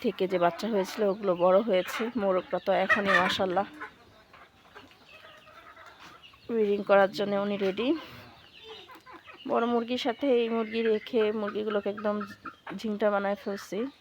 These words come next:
মানে একদমই দুর্বল হয়ে গেছে, কারণ বড় মুরগি ওদের খেতে দেয় না কোনো কিছুই। এ কারণে একদম কেমন অবস্থা হয়ে আছে।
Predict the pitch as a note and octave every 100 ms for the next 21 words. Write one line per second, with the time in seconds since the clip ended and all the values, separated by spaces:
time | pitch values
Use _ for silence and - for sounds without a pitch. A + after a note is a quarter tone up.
0 | - F#3+ F#3+ F#3 F#3+ - - - - -
1 | G3+ G#3 G#3+ G#3+ A3 G3 F#3+ G#3+ F3+ D#3+
2 | E3+ - F3+ F#3 F#3 F#3+ F#3 F#3+ F#3+ G3
3 | G3 G3 G3+ - - F#3 D#3+ E3+ F3+ C4
4 | - - - D4 - A3 - A#3+ A#3+ C#4
5 | - - - _ _ _ _ - - -
6 | - - - - _ - - _ - -
7 | G#3+ G#3+ G#3 G#3+ G#3+ G#3+ G3+ G3+ G3 F#3+
8 | G#3 - G#3+ G#3 G#3+ F#3+ - -